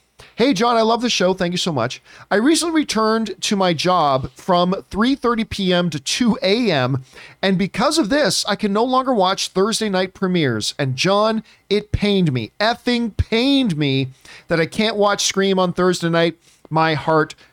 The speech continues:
breaks." Well, hopefully you had a chance to get out and see it anyway. Surprise, surprise, I liked it. And if I liked it, that's saying something. I think a lot of you guys might like it too. So I hope you had a chance to get in there and see it. Uh, see it, by the way.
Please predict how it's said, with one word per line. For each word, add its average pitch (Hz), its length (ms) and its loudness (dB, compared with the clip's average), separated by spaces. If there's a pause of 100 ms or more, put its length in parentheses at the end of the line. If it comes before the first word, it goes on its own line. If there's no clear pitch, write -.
(100)
breaks." 147 360 -2
Well, 202 100 4
hopefully 254 380 2
you 226 100 2
had 214 140 0
a 208 40 -6
chance 202 280 -2
to 196 80 -2
get 196 120 2
out 196 60 2
and 185 100 -4
see 196 140 -2
it 180 60 -4
anyway. 190 320 2
Surprise, 226 480 -2
surprise, 233 580 0 (540)
I 294 180 0
liked 403 400 2
it. - 260 -6 (540)
And 214 160 0
if 233 160 0
I 349 240 4
liked 160 400 2
it, 147 280 -2 (360)
that's 381 240 0
saying 330 360 2
something. 147 440 0
I 175 100 2
think 254 240 0
a 254 60 2
lot 262 240 2
of 269 60 4
you 247 40 2
guys 240 220 2
might 233 140 2
like 220 240 2
it 208 120 -4
too. 226 200 0
So 190 120 0
I 180 40 2
hope 208 160 0
you 202 80 0
had 196 100 2
a 190 60 2
chance 185 260 -4
to 180 60 -4
get 175 120 2
in 175 60 0
there 165 140 0
and 147 100 -4
see 180 260 0
it. 131 140 -4
Uh, 139 160 2
see 143 200 -4
it, 147 60 -2
by 131 120 0
the 123 100 0
way. 113 200 0